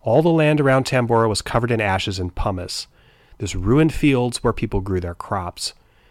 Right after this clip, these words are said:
The ash got into the streams and sources of fresh drinking water, causing people and animals to get sick. Cattle and horses started dying.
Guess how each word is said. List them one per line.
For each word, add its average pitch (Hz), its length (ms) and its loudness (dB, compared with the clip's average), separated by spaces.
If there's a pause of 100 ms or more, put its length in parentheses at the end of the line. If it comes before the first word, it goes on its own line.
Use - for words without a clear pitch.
(120)
The 110 160 -6
ash 120 240 2
got 113 140 0
into 101 200 0
the 85 100 -10
streams 151 580 0
and 92 120 -6
sources 107 360 -4
of 92 100 -10
fresh - 280 -8
drinking 135 360 -2
water, 110 340 2
causing 87 400 -4
people 104 440 -4
and 95 140 -6
animals 95 420 -2
to - 80 -16
get 85 200 -14
sick. - 400 -10 (420)
Cattle 123 400 0
and 107 120 -2
horses 107 460 0 (100)
started 82 340 -8
dying. 82 420 -10